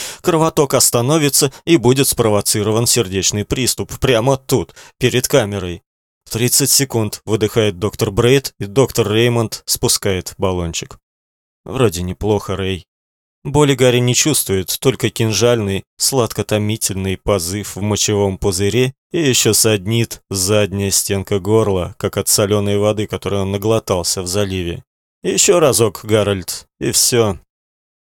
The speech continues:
«Как самочувствие?» — спрашивает его доктор Реймонд голосом,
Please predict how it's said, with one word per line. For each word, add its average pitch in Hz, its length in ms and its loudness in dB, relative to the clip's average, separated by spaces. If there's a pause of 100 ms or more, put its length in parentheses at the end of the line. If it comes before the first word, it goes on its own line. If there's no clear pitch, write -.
(600)
«Как 98 160 -2
самочувствие?» — 98 680 -2
спрашивает - 420 -2
его 98 240 0
доктор 95 380 -2
Реймонд 104 360 0
голосом, 117 460 2